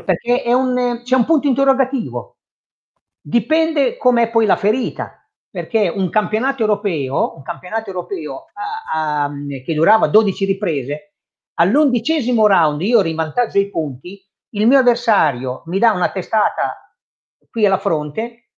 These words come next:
mi taglia qui sopra vicino l'occhio, ma non era una ferita dannosa, perché io ci vedevo benissimo. Però cosa ho fatto? Ero in Francia, eh, nel suo paese, ero in Francia nella sua città,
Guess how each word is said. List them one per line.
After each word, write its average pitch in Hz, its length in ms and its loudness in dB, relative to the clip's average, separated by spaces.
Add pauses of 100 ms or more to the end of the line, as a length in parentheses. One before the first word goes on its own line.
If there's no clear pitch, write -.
mi 277 300 0
taglia 202 420 2
qui 190 140 -4
sopra 202 380 0
vicino 175 400 -2
l'occhio, 165 500 0
ma 247 120 0
non 294 160 0
era 254 140 2
una 254 180 -2
ferita 190 400 -4
dannosa, 156 680 -4 (480)
perché 233 220 0
io 285 80 2
ci 233 140 -2
vedevo 220 380 4
benissimo. 196 760 -6 (480)
Però 285 240 4
cosa 240 200 2
ho 202 40 -2
fatto? 185 340 0
Ero 226 200 2
in 220 140 0
Francia, 190 840 -4
eh, 143 1080 -6
nel 170 180 -6
suo 240 220 0
paese, 151 720 -2 (260)
ero 160 160 -4
in 165 100 -6
Francia 185 320 -2
nella 151 200 -2
sua 165 240 -2
città, 143 720 0